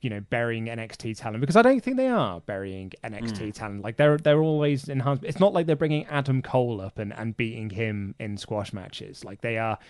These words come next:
Speaker 1: these are enhancement guys. But it also feels like they're not really getting anything out of it. Like, the people who are beating them aren't getting anything out of it. And yeah, it is, it, it's quite exposed how s-,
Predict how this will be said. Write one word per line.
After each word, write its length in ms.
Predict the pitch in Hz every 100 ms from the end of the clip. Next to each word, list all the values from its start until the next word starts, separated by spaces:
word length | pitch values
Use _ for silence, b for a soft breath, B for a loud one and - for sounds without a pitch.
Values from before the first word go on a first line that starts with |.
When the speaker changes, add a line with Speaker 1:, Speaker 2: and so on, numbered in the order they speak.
| B
Speaker 1:
these 220 | 143 143
are 200 | 135 127 -
enhancement 680 | 131 120 131 123 - 113 101
guys. 500 | 110 98 - - - b b b b -
But 340 | 190 - 165
it 160 | 160 190
also 340 | 190 156 156
feels 180 | 139 143
like 140 | 131 131
they're 100 | 135
not 160 | 131
really 160 | 127 127
getting 320 | 127 120 120
anything 320 | 117 110 123
out 160 | 123 117
of 60 |
it. 20 | 98
Like, 140 | 113
the 80 | 143
people 240 | 156 151
who 80 | 143
are 40 |
beating 300 | 139 139 135
them 140 | 117 117
aren't 200 | 123 127
getting 240 | 117 113
anything 300 | 110 107 117
out 180 | 110 110
of 120 | 104
it. 240 | 104 101 - -
And 340 | 127 123 123 -
yeah, 280 | 147 143 127
it 180 | 120 139
is, 280 | 143 135 - -
it, 160 | 143 - _ _ _ _ _ _ -
it's 220 | 160 135
quite 220 | - 170 147
exposed 420 | - 135 117 -
how 200 | 123 117
s-, 160 | -